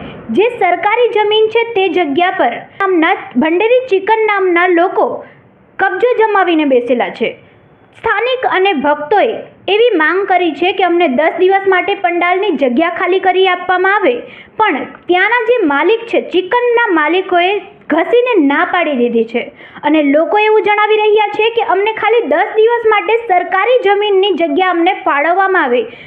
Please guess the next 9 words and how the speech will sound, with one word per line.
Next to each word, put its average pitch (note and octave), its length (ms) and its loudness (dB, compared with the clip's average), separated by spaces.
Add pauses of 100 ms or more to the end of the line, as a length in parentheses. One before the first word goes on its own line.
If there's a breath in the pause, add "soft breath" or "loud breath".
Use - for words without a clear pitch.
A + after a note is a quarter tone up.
(120 loud breath)
જેથી F4+ 340 2
અમે G4 220 0
દસ E4 280 -2
દિવસના E4+ 480 0
ગણપતિની D#4 840 0 (280 loud breath)
પૂજા G#4+ 420 2
અર્ચના F4 320 0
કરી F#4+ 320 2
શકીએ. B3 440 -2